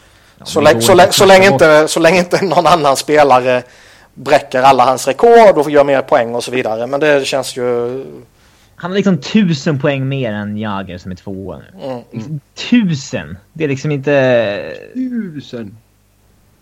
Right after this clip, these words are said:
Speaker 1: Ja,
Speaker 2: Nej,
Speaker 1: det
Speaker 2: det,
Speaker 1: Jagr
Speaker 2: det
Speaker 1: är inte nått tvåtusen. Det är liksom, vi pratar inte om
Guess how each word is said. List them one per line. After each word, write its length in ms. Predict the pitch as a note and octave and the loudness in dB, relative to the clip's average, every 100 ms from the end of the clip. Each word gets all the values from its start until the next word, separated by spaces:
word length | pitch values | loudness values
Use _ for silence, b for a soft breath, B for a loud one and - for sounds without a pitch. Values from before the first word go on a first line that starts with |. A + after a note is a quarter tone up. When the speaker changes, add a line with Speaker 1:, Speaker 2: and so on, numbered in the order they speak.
| - | -6
Speaker 1:
Ja, 140 | D#3 | 0
Speaker 2:
Nej, 220 | E3 F3 | 4 6
Speaker 1:
det 60 | F3 | 6
Speaker 2:
det, 100 | F3 | 6
Speaker 1:
Jagr 180 | D3 C#3 | 4 4
Speaker 2:
det 60 | C#3 | 2
Speaker 1:
är 60 | C3+ | 2
inte 160 | C3 | -2
nått 180 | C3 A#2 | -8 -10
tvåtusen. 580 | - D#3 A2+ G2 F2 - | -10 -10 -10 -10 -14 -16
Det 80 | G#2+ | -10
är 40 | A#2 | -10
liksom, 220 | A2 A#2 | -8 -8
vi 120 | A2 | -10
pratar 260 | A2 A2+ A2+ | -8 -8 -6
inte 140 | A#2+ | -6
om 320 | B2 A#2+ B2 | -6 -8 -16